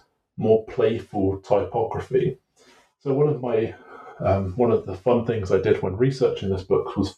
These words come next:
find ebooks that were broken. And a good example of this that I don't think made it to the final cut of this chapter was a book by Keith Houston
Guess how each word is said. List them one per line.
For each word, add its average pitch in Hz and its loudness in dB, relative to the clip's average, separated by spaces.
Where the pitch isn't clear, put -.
find 104 -2
ebooks - 2
that - 0
were 95 2
broken. 95 0
And 110 0
a 127 -4
good 139 2
example 120 -2
of 110 -12
this - 4
that 120 -2
I - -4
don't 131 0
think 120 -2
made 107 2
it - -2
to - -12
the - -6
final 98 0
cut - 0
of 92 -4
this 95 2
chapter - 0
was - -2
a 127 4
book - 0
by 104 0
Keith 120 -2
Houston 101 -2